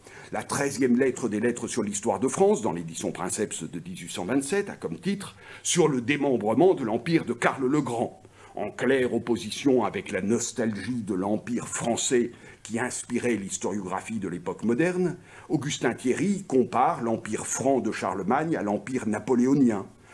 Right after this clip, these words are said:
Comme ce dernier, il était une construction artificielle, incapable de résister à l'affirmation des nationalités.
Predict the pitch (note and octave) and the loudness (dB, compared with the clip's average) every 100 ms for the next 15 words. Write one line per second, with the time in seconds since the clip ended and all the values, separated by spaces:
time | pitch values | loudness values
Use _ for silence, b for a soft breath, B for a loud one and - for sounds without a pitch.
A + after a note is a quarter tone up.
0 | B B D3+ C3+ - B2 B2 C3 C3 C3 | B B 0 0 -2 0 0 4 6 6
1 | D3 B2 A#2+ B2+ A#2+ A#2+ - B2+ B2 - | 4 4 2 0 -2 -2 0 0 0 -2
2 | A2+ - A#2+ B2 - B2+ D3+ - B2 G#2+ | -2 2 4 4 0 -6 -2 0 2 2
3 | A2 - - - _ - - - E3 D3+ | 0 -2 -12 -20 _ -20 -14 -4 -2 -2
4 | C#3+ B2+ A#2+ B2 A2 B B A#2 B2 B2 | -2 0 0 2 0 B B -2 0 0
5 | C#3+ A#2+ - - C#3 A#2 G#2 - A2+ A2 | -2 -2 -2 2 2 2 0 -2 0 0
6 | - B2+ G#2+ G2+ G#2+ - A#2+ A2+ A#2+ - | 0 2 2 0 0 0 0 0 -2 -4
7 | F#2+ | -6